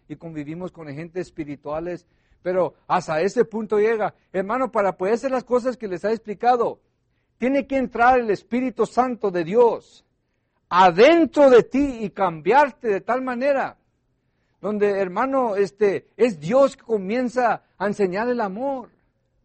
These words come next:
de Cristo. Es el, e-, e-, e-, ese amor que, que, que, que, que, que te hace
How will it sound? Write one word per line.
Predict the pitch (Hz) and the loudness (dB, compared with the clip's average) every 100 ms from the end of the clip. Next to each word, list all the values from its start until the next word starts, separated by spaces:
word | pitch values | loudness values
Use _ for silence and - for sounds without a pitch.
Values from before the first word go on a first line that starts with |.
| _ | _
de | 165 160 | -12 -6
Cristo. | 185 190 - 139 - _ _ _ _ _ _ _ _ _ _ _ _ _ _ _ _ _ 208 | -6 -6 -10 -20 -20 _ _ _ _ _ _ _ _ _ _ _ _ _ _ _ _ _ -2
Es | 233 | 2
el, | 285 240 | 2 6
e-, | 226 | 6
e-, | 180 202 202 196 | 4 -4 -8 -10
e-, | - 294 247 240 | -12 -4 2 4
ese | 262 | 6
amor | 254 226 269 | 4 6 4
que, | - 247 165 - _ | 4 2 2 -4 _
que, | 202 190 | 0 0
que, | - 190 | -2 -4
que, | - 190 | 0 -4
que, | - 202 175 | 0 -4 -2
que | 185 | -4
te | 185 | 0
hace | 233 285 269 220 | 0 0 0 0